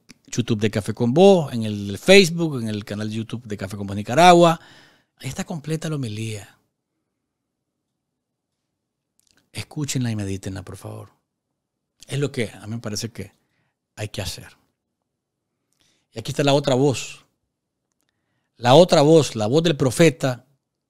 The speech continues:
que quieren callar, pero que no pueden. Aquí está la voz de el obispo de Matagalpa, Monseñor Rolando José Álvarez Lagos,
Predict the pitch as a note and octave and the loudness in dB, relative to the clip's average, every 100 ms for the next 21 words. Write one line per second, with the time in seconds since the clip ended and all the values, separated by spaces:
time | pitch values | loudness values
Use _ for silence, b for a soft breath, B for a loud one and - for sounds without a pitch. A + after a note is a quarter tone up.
0 | _ _ C3 A#2 C3+ A#2 A2+ A2 B2 G#2+ | _ _ -8 -4 -4 -4 -6 -2 -2 -2
1 | - _ _ _ _ _ _ _ _ _ | -8 _ _ _ _ _ _ _ _ _
2 | _ - A2+ A#2 A2+ G#2 G2+ G2 F#2+ F2+ | _ -8 -6 -6 -8 -8 -10 -10 -14 -20
3 | _ _ _ - _ _ _ _ _ _ | _ _ _ -20 _ _ _ _ _ _
4 | A2 C3+ B2+ C#3 C3 C3+ C#3+ C3+ B2+ G2+ | -6 -4 0 2 4 4 4 4 2 0
5 | _ b b b - B2+ D3+ - D3 C3 | _ b b b 2 6 8 8 8 6
6 | B2 C3 D3 D3+ C#3+ A2 - _ _ _ | 4 4 6 6 2 -4 -8 _ _ _
7 | _ _ _ A#2+ C#3 C#3+ B2+ D3+ C#3 C3+ | _ _ _ -2 0 2 2 2 2 2
8 | C#3 C3 B2 C3 C3+ C#3+ B2+ G2 F#2+ - | 2 0 0 2 4 4 2 -2 -6 -10
9 | - - _ _ A#2+ C#3 C3 G#2 F2 - | -14 -20 _ _ 6 6 6 2 -6 -12
10 | - | -16